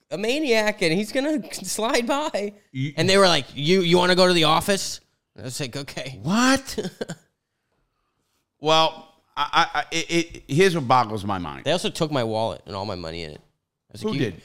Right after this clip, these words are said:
Speaker 1: they was like, "You cannot do that." And he was like, "I can write it in the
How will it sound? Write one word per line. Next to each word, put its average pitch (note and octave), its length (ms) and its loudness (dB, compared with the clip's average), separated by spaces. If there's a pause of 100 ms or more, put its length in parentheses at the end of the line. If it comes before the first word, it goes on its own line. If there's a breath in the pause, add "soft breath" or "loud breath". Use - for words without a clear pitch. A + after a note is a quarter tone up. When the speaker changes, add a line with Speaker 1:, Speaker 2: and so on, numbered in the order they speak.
(160)
Speaker 1:
they A2+ 140 -6
was A#2 100 -6
like, A#2+ 140 -8
"You C#3 80 -8
cannot B2+ 340 -2
do A2+ 160 -8
that." C2+ 280 -12 (320)
And G#2+ 100 -12
he A#2 100 -6
was G#2+ 160 -8
like, D#2+ 240 -12
"I F#2 160 -10
can G#2 160 -16
write G#2 220 -10
it G#2 100 -10
in A2 60 -14
the G#2 180 -14